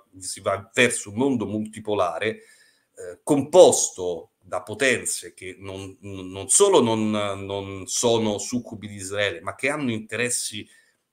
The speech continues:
vitali con, eh, il, il mondo arabo, e quindi la finestra per portare a termine la missione si sta chiudendo. Da qui, secondo me, l'urgenza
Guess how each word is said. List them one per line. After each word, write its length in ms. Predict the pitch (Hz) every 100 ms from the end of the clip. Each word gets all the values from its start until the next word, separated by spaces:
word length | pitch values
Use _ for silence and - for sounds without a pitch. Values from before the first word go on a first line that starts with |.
| _
vitali 580 | _ 95 - 139 107 95 87 _ _ _
con, 440 | - 101 98 98 98
eh, 460 | 95 92 92 90 92
il, 400 | 90 90 87 85
il 100 | 101
mondo 340 | 104 113 104 131
arabo, 540 | 90 92 95 120 117
e 100 | 117
quindi 240 | - 156 117
la 140 | 104
finestra 720 | - 123 143 - - - 92
per 560 | - 90 90 90 90 - _ _
portare 440 | 101 - 127 113
a 120 | 107
termine 440 | - 123 110 101 98
la 100 | 98
missione 540 | 120 - 107 98 101
si 120 | -
sta 360 | 104 - 92 90
chiudendo. 540 | - 113 101 87 87 92
Da 180 | 101
qui, 180 | - 156
secondo 460 | 123 107 104 101 98
me, 120 | 104
l'urgenza 1000 | 98 92 90 107 98 90 - 95 90 -